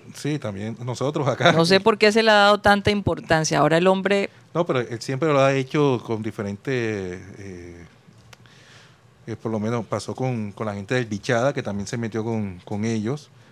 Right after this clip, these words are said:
Speaker 1: haciendo chistes, porque igual que, eh, manifestaba que en Bichada no conoce a nadie, eh, y ahora con relación a, a nosotros, a los, a los barranquilleros, a los costeños, eh, pues a mí me parece que es,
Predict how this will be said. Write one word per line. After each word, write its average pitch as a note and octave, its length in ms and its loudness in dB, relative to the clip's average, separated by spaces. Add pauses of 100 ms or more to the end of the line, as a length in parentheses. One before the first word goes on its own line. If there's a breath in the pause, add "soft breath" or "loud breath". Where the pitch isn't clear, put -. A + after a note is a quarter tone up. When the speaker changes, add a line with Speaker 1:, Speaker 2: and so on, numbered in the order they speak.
(160)
Speaker 1:
haciendo G#2+ 360 -6
chistes, B2 380 -8
porque B2+ 180 -4
igual G2 400 -4
que, A2 160 -8
eh, F#2+ 640 -12 (160)
manifestaba G2+ 460 -8
que C3+ 60 -8
en C3 80 -4
Bichada A#2+ 460 -4
no A2+ 360 -6
conoce A#2 300 -2
a A2+ 40 -2
nadie, C#3 520 0 (420 loud breath)
eh, G2 640 -2 (320)
y A#2 120 -6
ahora G#2+ 240 0
con B2+ 180 -4
relación A2+ 480 -2
a, G#2 380 -2
a G2 40 -10
nosotros, F#2+ 440 -6
a G#2+ 40 0
los, F#2 280 -6
a G2+ 40 -10
los G2 120 -10
barranquilleros, F#2+ 600 -6
a B2+ 40 0
los G2+ 80 -8
costeños, B2 540 -6 (520 loud breath)
eh, F#2+ 500 -6 (1900 soft breath)
pues A#2+ 360 0
a A2+ 160 -2
mí G#2 180 -4
me A#2+ 100 -2
parece C3 360 2
que A#2+ 340 -2
es, A#2+ 60 -8